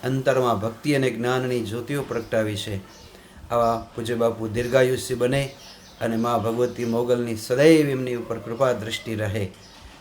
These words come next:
એમનો પરિવારની અંદર પણ નિત્ય નિરંતર મા ભગવતીની અસીમ કૃપા અને અખંડ આશીર્વાદ રહે,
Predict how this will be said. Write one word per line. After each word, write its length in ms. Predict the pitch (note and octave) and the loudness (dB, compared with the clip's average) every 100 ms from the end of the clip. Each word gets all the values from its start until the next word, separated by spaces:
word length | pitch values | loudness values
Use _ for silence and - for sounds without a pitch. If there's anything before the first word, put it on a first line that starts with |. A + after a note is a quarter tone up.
| - | -8
એમનો 300 | B2+ C3 B2+ | -4 -2 -2
પરિવારની 640 | A2 B2 D3 C#3+ C#3+ C#3 C3+ | -2 0 6 8 6 4 0
અંદર 240 | C3 B2+ | 0 0
પણ 200 | B2 A#2+ | -2 -4
નિત્ય 320 | A#2 C3+ D3+ | -2 -4 -4
નિરંતર 440 | B2+ B2 A#2+ A#2+ A#2 | -2 -2 -2 -4 -2
મા 200 | A#2 A#2 | -2 -2
ભગવતીની 680 | G#2 A#2 A#2 A#2+ A#2+ A2+ G#2 - - - - - - - - - - - - | -4 -4 -4 -4 -2 -4 -8 -18 -20 -20 -20 -20 -20 -20 -20 -20 -20 -18 -4
અસીમ 360 | C#3+ - D3 C3 | -2 0 -2 -2
કૃપા 520 | A#2 A#2 C#3 B2 G2 - - - - - - - | -4 6 6 6 2 -12 -20 -20 -20 -20 -10 -4
અને 180 | B2 A#2 | -2 0
અખંડ 360 | A2+ D#3+ E3 | 0 2 6
આશીર્વાદ 680 | C3 B2+ C3 A#2+ A2 G2+ G#2+ | 6 4 0 0 2 2 0
રહે, 320 | B2 C3+ | 0 0